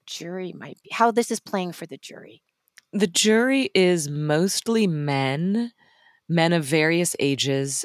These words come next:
Speaker 2: and ethnicities. There are three women, but, you know,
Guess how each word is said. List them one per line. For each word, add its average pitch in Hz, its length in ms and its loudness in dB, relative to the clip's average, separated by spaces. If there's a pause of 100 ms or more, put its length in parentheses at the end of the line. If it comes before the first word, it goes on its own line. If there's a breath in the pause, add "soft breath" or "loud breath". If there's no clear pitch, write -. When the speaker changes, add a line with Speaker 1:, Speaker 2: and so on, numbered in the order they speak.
Speaker 2:
and 131 580 -4 (1300)
ethnicities. 139 1040 -6 (880)
There 165 160 2
are 160 60 0
three 226 380 0
women, 180 640 2 (1500)
but, 156 320 0
you 175 100 2
know, 156 360 4